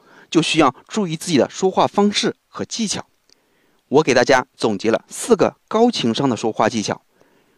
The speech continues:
只要你能按这四个技巧去说话，别人听了心里肯定舒服，会觉得和你说话真是一种享受。那具体是哪四个说话技巧呢？微信搜索我的公众号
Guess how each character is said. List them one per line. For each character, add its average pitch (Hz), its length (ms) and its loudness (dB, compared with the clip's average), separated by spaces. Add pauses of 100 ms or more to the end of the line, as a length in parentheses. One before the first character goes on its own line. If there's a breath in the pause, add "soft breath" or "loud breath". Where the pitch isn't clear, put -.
只 196 140 0
要 247 120 6
你 214 140 6
能 202 100 4
按 214 180 4
这 262 160 4
四 - 200 0
个 220 100 4
技 185 140 -2
巧 113 160 0
去 107 100 -8
说 107 180 0
话， - 280 0 (280)
别 127 160 2
人 117 120 2
听 165 160 -2
了 113 160 0 (140 soft breath)
心 185 220 0
里 151 60 4
肯 - 300 -4
定 - 200 -4
舒 165 240 -6
服， - 200 -6 (420 soft breath)
会 262 180 2
觉 226 140 4
得 226 160 6 (140 soft breath)
和 202 240 6
你 190 160 6
说 175 180 2
话 175 240 0 (220)
真 117 160 -4
是 113 120 -4
一 113 40 -2
种 120 160 -6
享 - 240 -2
受。 - 240 2 (1040)
那 165 100 4
具 190 160 0
体 - 220 -6 (100)
是 185 140 2
哪 156 200 2
四 - 200 -2
个 175 100 0
说 202 140 6
话 202 160 6
技 - 120 0
巧 113 200 0
呢？ 156 160 2 (560)
微 247 200 4
信 214 200 4
搜 233 180 0
索 - 220 0 (200 soft breath)
我 110 100 2
的 104 100 -2
公 202 180 4
众 220 140 2
号 208 200 4